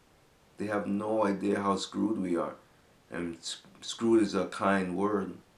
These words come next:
They have no idea at all. No idea. I mean, if you just look around at some of the Obama, uh, com-, um, supporters,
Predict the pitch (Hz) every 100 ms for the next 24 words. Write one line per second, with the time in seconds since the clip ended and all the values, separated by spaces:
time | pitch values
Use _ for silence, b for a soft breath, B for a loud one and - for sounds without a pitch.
0 | _ _ _ _ _ _ _ _ _ _
1 | _ _ _ _ _ _ _ _ _ _
2 | - - 90 98 85 92 98 101 98 92
3 | 95 90 87 - _ - - - 87 92
4 | 80 69 - - _ _ _ _ _ _
5 | _ _ _ _ _ - - 92 107 101
6 | 107 110 98 101 101 98 - _ _ _
7 | _ _ _ _ _ _ _ _ _ _
8 | 101 98 101 120 - 101 107 104 107 113
9 | 107 - 113 107 98 92 90 - 90 87
10 | 92 110 120 110 - 90 92 87 90 -
11 | 98 85 - 85 87 87 90 - - -
12 | 98 - 117 131 107 87 87